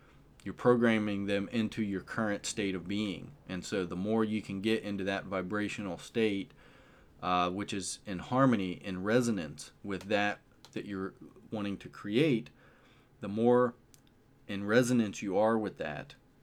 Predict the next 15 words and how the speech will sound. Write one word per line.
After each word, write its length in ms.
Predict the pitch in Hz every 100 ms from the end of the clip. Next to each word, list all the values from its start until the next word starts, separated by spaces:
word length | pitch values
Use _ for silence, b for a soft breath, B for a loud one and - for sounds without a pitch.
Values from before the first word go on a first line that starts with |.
| _ -
throughout 400 | 107 98 98 -
your 60 | 92
body 540 | 92 92 92 92 90
and 100 | 92
your 100 | 90
mind, 520 | 90 90 87 87 87 -
your 120 | -
actions, 460 | 98 92 - 95 90
your 100 | -
feelings, 500 | 104 95 92 92 92
your 80 |
thinking, 400 | 90 95 90 98
all 220 | 87 90 90
of 80 |
that, 340 | 90 92 85